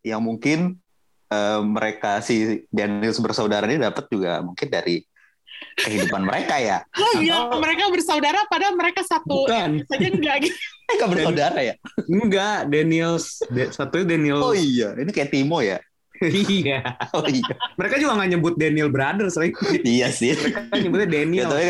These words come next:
Speaker 1: mereka, intinya mereka kan Chinese American ya, jadi kayak
Speaker 3: Yang satu
Speaker 1: menceritakan
Speaker 3: enggak.
Speaker 1: kehidupan mereka aja kan.
Speaker 3: Satu Daniel Kwan, satu Daniel Sainer.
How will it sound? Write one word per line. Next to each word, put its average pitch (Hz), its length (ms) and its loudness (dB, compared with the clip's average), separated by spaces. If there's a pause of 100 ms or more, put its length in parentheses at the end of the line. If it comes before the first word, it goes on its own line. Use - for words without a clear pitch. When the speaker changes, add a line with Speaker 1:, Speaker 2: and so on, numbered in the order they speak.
(160)
Speaker 1:
mereka, 147 280 0
intinya 165 240 2
mereka 170 180 2
kan 196 140 0
Chinese 143 260 -2
American 113 500 -2
ya, 104 200 0
jadi 101 200 0
kayak 101 240 0
Speaker 3:
Yang 143 120 -4
satu 165 200 -2
Speaker 1:
menceritakan 226 220 0 (140)
Speaker 3:
enggak. 262 200 0
Speaker 1:
kehidupan 202 360 -4
mereka 101 360 -4 (120)
aja 107 240 -2
kan. 80 260 -2 (920)
Speaker 3:
Satu 147 300 -4
Daniel 160 340 0
Kwan, 143 220 -4
satu 160 260 -2
Daniel 123 400 0
Sainer. 123 420 -2